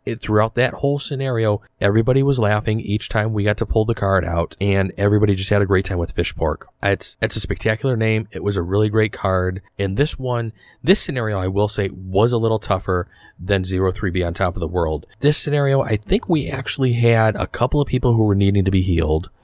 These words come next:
It, it, I think this one took us a little bit longer to actually complete. I was getting actually a little nervous towards the end of the game because I was sitting there taking a look at the blessings deck, and I noticed that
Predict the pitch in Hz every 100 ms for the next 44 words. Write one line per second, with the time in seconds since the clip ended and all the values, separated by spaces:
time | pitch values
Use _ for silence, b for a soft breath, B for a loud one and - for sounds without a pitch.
0 | _ 113 98 - 117 - 127 196 208 -
1 | 165 135 - - 107 92 95 101 98 85
2 | 92 90 92 87 78 - - 98 85 92
3 | 82 78 - 95 85 - - - 110 139
4 | 147 113 117 110 101 98 98 - 101 98
5 | 92 85 87 90 98 101 - - 104 92
6 | 90 - - 87 95 101 104 110 110 113
7 | - - 120 117 113 175 170 156 135 117
8 | 120 123 107 92 104 107 92 82 82 78
9 | - 104 101 95 110 127 135 - 107 98
10 | -